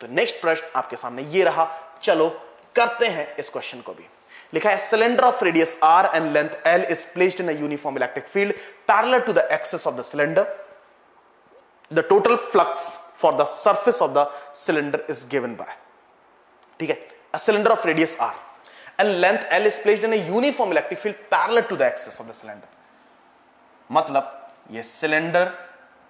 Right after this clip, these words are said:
इस टाइप से, क्लियर? The total flux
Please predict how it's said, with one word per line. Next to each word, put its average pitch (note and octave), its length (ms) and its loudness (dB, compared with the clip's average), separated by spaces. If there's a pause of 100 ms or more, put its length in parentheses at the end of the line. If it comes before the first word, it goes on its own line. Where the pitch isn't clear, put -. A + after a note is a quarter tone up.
(2000)
इस - 140 -14
टाइप - 160 -20
से, - 140 -20 (1400)
क्लियर? C#3+ 280 -4 (2750)
The D#3+ 160 0
total A3+ 300 2
flux - 220 -2